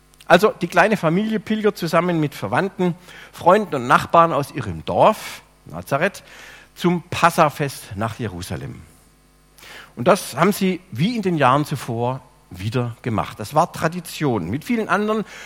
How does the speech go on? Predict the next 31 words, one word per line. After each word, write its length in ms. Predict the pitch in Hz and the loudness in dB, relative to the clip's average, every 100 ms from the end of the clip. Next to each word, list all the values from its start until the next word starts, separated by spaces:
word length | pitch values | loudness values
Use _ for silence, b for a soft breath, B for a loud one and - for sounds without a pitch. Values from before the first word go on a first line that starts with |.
| B | B
haben 180 | 147 180 | 2 2
sie 120 | 170 | 0
die 120 | 156 | 0
rituelle, 800 | 139 208 190 - 156 180 175 156 - _ _ - | 0 0 -2 0 2 4 2 0 -10 _ _ 0
äh, 200 | 120 120 | 0 0
Gedenkfeier 680 | 120 165 220 - 175 160 156 | 0 0 0 -2 0 2 0
des 160 | 135 | -2
Volkes 380 | - 151 143 123 | -4 -4 -4 -8
Israel 420 | 190 185 165 160 | -8 -2 0 0
an 160 | 131 131 | -2 -2
die 220 | 127 107 B B - | -2 -6 B B -8
Befreiung 640 | 117 - 120 160 165 160 | -8 -2 2 2 0 0
aus 340 | 113 123 - - _ | -2 -2 -8 -18 _
Ägypten 460 | 120 131 - 104 76 | -8 -8 -6 -8 -6
ihres 260 | 101 101 | -6 -8
Volkes 380 | - 98 92 - | -8 -8 -8 -12
gedacht. 500 | 90 80 - - - _ B B B B | -12 -12 -14 -18 -20 _ B B B B
Und 120 | 131 | -2
das 100 | 165 | 2
waren 140 | 202 | 4
dann 160 | 196 180 | 4 0
viele 580 | - - 269 262 208 - | -4 -8 -8 -6 -8 -6
Tausende 480 | - - 190 185 170 | -8 -6 -6 -6 -6
von 220 | 160 135 | -4 -2
Juden, 280 | 180 202 170 | -4 -4 -6
die 60 | |
sind 160 | 151 165 | -4 -4
aus 160 | 135 | -2
Mesopotamien, 1000 | 156 160 170 - 175 - 180 180 180 175 - | -2 -4 -6 -8 -8 -2 4 4 4 -2 -2
aus 240 | 139 - | -4 -4
Ägypten, 640 | 170 247 - _ 180 175 | -6 -6 -6 _ -2 -2